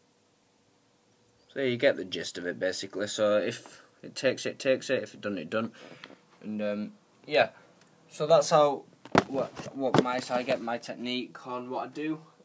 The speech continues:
Um, try it with tweezers. Doesn't take it, means it's not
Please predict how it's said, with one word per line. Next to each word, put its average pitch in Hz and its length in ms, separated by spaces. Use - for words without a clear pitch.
Um, 127 320
try 131 160
it 117 80
with - 140
tweezers. 113 440
Doesn't 82 160
take 92 260
it, 87 160
means 87 280
it's - 180
not - 160